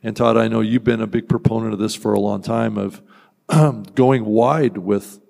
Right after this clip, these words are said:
advertising. And c-, certainly programmatic has the opportunity to get more revenue into more shows. And, and I mean,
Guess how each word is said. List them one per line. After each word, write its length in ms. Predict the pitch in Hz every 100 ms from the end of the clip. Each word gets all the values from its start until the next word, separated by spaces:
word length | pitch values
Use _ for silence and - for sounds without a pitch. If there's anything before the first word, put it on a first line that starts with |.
| _
advertising. 640 | 123 120 113 101 95 98 92 _ _ _ _
And 400 | 113 110 104 98 -
c-, 180 | - -
certainly 440 | - 160 156 127 113 - _ _ _ - _ _ _ _ _ _
programmatic 600 | 139 147 117 120 135 123 120
has 280 | 113 107
the 120 | 110 107
opportunity 640 | 104 98 117 120 104 98
to 580 | - 107 101 98 98 - - _ _
get 280 | - 117 110
more 220 | 117 113
revenue 540 | 101 117 120 107 101 98
into 520 | 107 107 104 107 104
more 280 | 98 101 95
shows. 580 | - 113 95 90 90 101
And, 220 | 92 90 _ _ _ _ -
and 440 | 104 98 90 - -
I 80 | 123
mean, 260 | 117 110